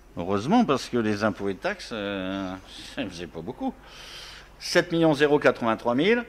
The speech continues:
<coughs> Cha-, excusez-moi. Chapitre soixante-quatorze, quatre millions neuf cent quatre-vingt-seize mille, participation diverse. Chapitre soixante-quinze, revenus des immeubles, vingt-deux mille cent euros.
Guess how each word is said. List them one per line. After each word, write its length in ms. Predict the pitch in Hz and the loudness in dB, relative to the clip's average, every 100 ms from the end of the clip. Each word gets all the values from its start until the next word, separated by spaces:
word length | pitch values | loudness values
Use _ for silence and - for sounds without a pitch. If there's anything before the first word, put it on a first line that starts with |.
| - - - - - - | -12 -20 -20 -20 -8 0
<coughs> 40 | 330 719 719 240 - - - 143 82 - - - | 2 2 2 2 2 -4 -4 -6 -6 -16 -20 -6
Cha-, 140 | 147 139 120 | -2 -2 -4
excusez-moi. 420 | - 113 92 - - - - - - - - - - - - - | -8 -4 -4 -6 -10 -20 -20 -20 -20 -20 -20 -18 -18 -20 -20 -4
Chapitre 600 | - 170 170 190 - 151 | 4 4 6 2 6 4
soixante-quatorze, 1200 | - 214 202 185 - 147 - 135 110 95 92 90 - - - - - - - | 6 6 6 4 6 6 8 8 8 6 2 -2 -4 -20 -20 -20 -20 -16 4
quatre 240 | 185 - | 4 6
millions 240 | 160 151 | 8 8
neuf 160 | 135 117 | 8 6
cent 160 | - 113 | 4 4
quatre-vingt-seize 800 | 113 92 98 95 - 139 139 147 | 4 4 4 4 4 4 4 6
mille, 520 | 175 214 247 240 214 - | 4 6 6 4 2 -4
participation 640 | 208 - 190 - 220 - 95 | -6 -6 -10 -2 -2 0 -2
diverse. 520 | 95 107 147 185 - | -2 2 4 2 2
Chapitre 340 | 160 160 160 | 2 2 4
soixante-quinze, 720 | 160 143 139 117 135 123 113 | 4 6 6 4 6 6 4
revenus 500 | 107 98 135 135 143 | 0 4 4 6 4
des 260 | 123 117 113 | 4 2 2
immeubles, 420 | 110 113 101 92 | 4 6 4 0
vingt-deux 420 | 82 107 95 104 | 0 2 2 2
mille 280 | 104 107 90 - - - | 2 2 0 -6 -20 -18
cent 400 | - - 95 90 | -8 0 2 2
euros. 360 | 120 190 233 | 6 6 6